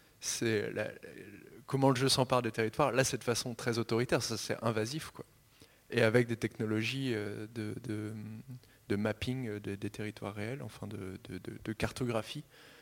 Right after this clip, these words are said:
du, du, du monde réel, qui sont des, des technologies, euh, enfin, très, euh, voilà, enfin, pas du tout, euh, comment dirais-je, pas du tout open source, qui sont des, des, des, des codes propriétaires, et cetera.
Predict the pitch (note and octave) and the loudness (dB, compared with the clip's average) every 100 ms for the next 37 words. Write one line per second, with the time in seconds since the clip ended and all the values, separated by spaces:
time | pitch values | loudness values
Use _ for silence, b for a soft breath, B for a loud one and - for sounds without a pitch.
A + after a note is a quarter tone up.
0 | B A2+ G#2+ G2+ G2+ G#2 G#2 G2+ G#2 G#2 | B -6 -4 -6 -8 -10 -10 -12 -10 -8
1 | G#2 G#2+ C#3+ C#3+ - A2 - C3+ G#2 - | -6 -4 -4 -6 -12 -6 -4 0 -2 -4
2 | - A2 G#2 G2+ G2 G#2+ A2 G2+ G2+ A#2 | -12 -6 -4 -6 -6 -8 -4 -4 -4 -4
3 | C3+ A#2+ G2+ G#2+ B2 B B B B B | -2 -2 -4 -8 -14 B B B B B
4 | - G#2+ G2 - - G#2+ G#2+ G2 F#2+ G2+ | -16 -14 -14 -12 -8 -6 -6 -8 -12 -10
5 | G#2+ - - - - G2 - _ _ D3+ | -10 -10 -12 -14 -14 -16 -18 _ _ -20
6 | C3 A2 G#2 - A#2+ A2 G2 G2+ A#2+ B2 | -6 -4 -4 -10 -8 -6 -6 -10 -14 -16
7 | _ _ _ - G#2+ G#2 F#2+ G2+ G#2+ G#2 | _ _ _ -10 -8 -6 -8 -8 -4 -4
8 | - G#2+ G#2+ G#2 - B2 A#2+ - - G#2 | -6 -8 -6 -4 -4 -2 -2 -4 -8 -8
9 | F#2+ G#2 G#2 G2+ - G#2 A2 - A2+ - | -8 -6 -8 -8 -10 -8 -8 -2 -2 -2
10 | A2 - G#2 G2+ A#2 A2+ G#2 - - A#2+ | -6 -4 -6 -2 0 0 -2 -10 -12 -10